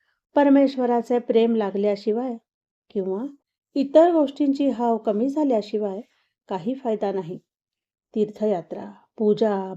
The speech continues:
भजन ही परमार्थाची नुसती आठवण देतील, पण अंतरंग सुधारेलच असे नाही, आणि अंतरंग सुधारले नाही तर बाकीच्याचा उपयोग नाही. आपण दरवर्षी वारी करतो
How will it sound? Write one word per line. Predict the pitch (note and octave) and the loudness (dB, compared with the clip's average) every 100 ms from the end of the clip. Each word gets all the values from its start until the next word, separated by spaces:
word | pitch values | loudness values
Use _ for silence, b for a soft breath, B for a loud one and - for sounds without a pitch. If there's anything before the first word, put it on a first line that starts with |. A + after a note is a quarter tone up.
| F3+ | -6
भजन | F3+ B3 A#3 G3+ G3+ _ _ _ _ _ | 0 2 2 0 -6 _ _ _ _ _
ही | E4+ | 4
परमार्थाची | F#4 C#4+ A#3 C4+ D4 C4+ A#3+ G3 - C4+ | 4 4 2 2 0 -2 -4 -8 -4 -2
नुसती | C4+ A3 - B3+ - | -2 -2 -8 -10 -8
आठवण | G#3 - - A#3+ | -10 -10 -4 -4
देतील, | B3+ G#3 - - _ _ _ _ _ _ _ _ | -2 -6 -8 -18 _ _ _ _ _ _ _ _
पण | A3+ G#3 - | -8 -8 -6
अंतरंग | A3+ G#3+ G#3 C#4 D#4 D#4+ | -2 0 4 4 4 4
सुधारेलच | D#4+ A#3 G3+ G#3 C#4 C#4+ D#4+ D#4 | 0 -2 -4 0 2 2 0 -4
असे | C#4+ D#4+ | -4 -2
नाही, | D#4+ C#4 B3 - _ _ _ _ _ _ _ _ _ | -2 -2 -8 -10 _ _ _ _ _ _ _ _ _
आणि | C4+ B3+ B3+ | -2 0 0
अंतरंग | B3 A#3+ C#4 C#4 C#4 C#4+ | -2 0 2 2 2 0
सुधारले | C#4+ A#3 A3+ A#3 A#3+ | -2 -2 0 0 0
नाही | A3+ G#3 G3 | 0 -4 -4
तर | G3+ B3 G#3+ A3 D#4 - _ _ _ _ A3 | -4 0 0 0 -4 -12 _ _ _ _ -2
बाकीच्याचा | G3+ G3+ C4+ B3+ G3 A#3 B3+ | -2 -2 -4 -2 -4 -6 -6
उपयोग | B3+ B3 A#3+ C#4 D4 | -6 0 2 2 2
नाही. | B3+ E3+ F3+ _ _ _ _ _ _ _ _ _ | -2 -4 -14 _ _ _ _ _ _ _ _ _
आपण | - - D#4+ D#4+ | -10 0 4 6
दरवर्षी | D#4 D#4+ D4+ B3 - | 8 6 4 2 0
वारी | D#4 A#3 G3+ | -2 0 -2
करतो | G#3 G3+ - A3 | -2 -6 -8 -16